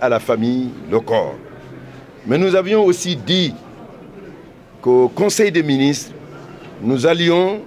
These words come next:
alors faire adopter à la suite de ma présentation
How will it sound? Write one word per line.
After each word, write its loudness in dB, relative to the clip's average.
alors 4
faire 4
adopter 0
à 0
la 2
suite -6
de 2
ma 2
présentation 0